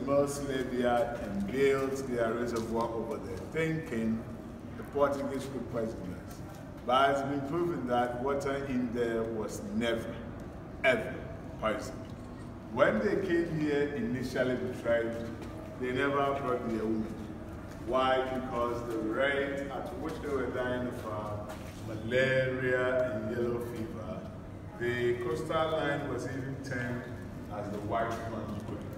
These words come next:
And as they stayed longer, they couldn't stay without them. So they were sexually abusing the women here.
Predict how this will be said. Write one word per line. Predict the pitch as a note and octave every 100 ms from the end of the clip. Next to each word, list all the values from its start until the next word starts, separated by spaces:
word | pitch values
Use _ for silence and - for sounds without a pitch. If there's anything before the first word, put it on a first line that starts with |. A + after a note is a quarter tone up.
| -
And | D3
as | - - F3 F3+
they | F3
stayed | G3+ F#3+
longer, | D#3+ D#3+ D#3 D3+
they | C#3+ B2
couldn't | C#3+ C#3 C#3
stay | - B2
without | A#2+ A#2+ A2 -
them. | - G2+
So | D3 D3+ -
they | D3+
were | D3+ D3
sexually | D3 - F3+ F3+ - F3+ F3 F3 F3 F3 - - - -
abusing | C#3 C#3+ C#3 E3 E3+ E3 E3 E3
the | D3
women | C#3+ D3 D3 C#3
here. | G#2+ -